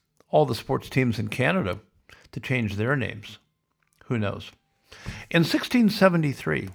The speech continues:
not that long later, Edmund Halley, he entered the Queen's College, Oxford, as an undergraduate. Now, you would know Halley from Halley's Comet. Now, I found Halley's Comet to be a pretty big dud. It was one of the things that I looked for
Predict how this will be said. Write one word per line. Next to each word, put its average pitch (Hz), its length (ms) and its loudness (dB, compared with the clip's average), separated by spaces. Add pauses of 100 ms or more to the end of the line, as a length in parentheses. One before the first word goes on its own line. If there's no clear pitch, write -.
(160)
not 220 160 -4
that 185 160 2
long 147 240 4
later, 135 480 0
Edmund 220 360 2
Halley, 117 500 0 (960)
he - 240 -8
entered 147 320 0
the 98 80 -2
Queen's 135 380 -2
College, 120 440 2
Oxford, 107 520 -2
as 101 120 -4
an 107 120 -2
undergraduate. 127 640 -4 (440)
Now, 131 360 2 (200)
you 120 140 0
would 104 140 0
know 104 160 -4
Halley 113 480 -2 (480)
from 127 380 2 (140)
Halley's 107 460 -2
Comet. 220 460 0 (720)
Now, 143 100 2
I 190 120 4
found 220 280 2
Halley's 139 400 0
Comet 120 360 0
to 120 60 -8
be 117 140 0
a 107 60 -2
pretty - 260 2
big 113 320 -4
dud. 95 340 0 (480)
It 143 140 0
was 123 160 2
one 156 180 4
of 175 80 2
the 156 80 2
things 135 300 0
that 120 80 0
I 113 60 6
looked 113 280 -2
for 113 320 -2